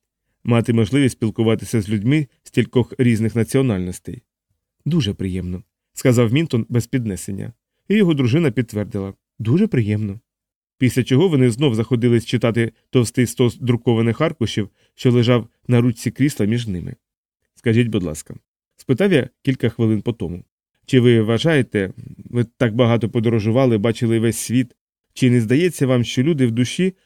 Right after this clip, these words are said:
повсюди однакові?» «Хм?» сказав Мінтон. «Чи не здається вам, що люди в душі однакові повсюди?» Він глянув на міс Мінтон,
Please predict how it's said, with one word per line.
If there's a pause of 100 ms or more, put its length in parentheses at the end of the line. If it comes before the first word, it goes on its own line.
(140)
повсюди
однакові?» (680)
«Хм?» (440)
сказав
Мінтон. (560)
«Чи
не
здається
вам,
що
люди
в
душі
однакові
повсюди?» (680)
Він
глянув
на
міс
Мінтон,